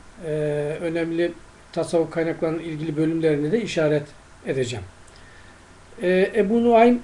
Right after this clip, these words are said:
el-İsfahani'nin, e, hemen hemen aynı dönem,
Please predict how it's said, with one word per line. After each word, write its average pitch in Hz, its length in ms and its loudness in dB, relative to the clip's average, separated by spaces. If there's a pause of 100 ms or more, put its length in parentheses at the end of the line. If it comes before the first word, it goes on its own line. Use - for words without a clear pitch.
(100)
el-İsfahani'nin, 190 1200 4 (360)
e, 147 360 0
hemen 190 200 2
hemen 185 180 2
aynı 180 360 6
dönem, 139 280 2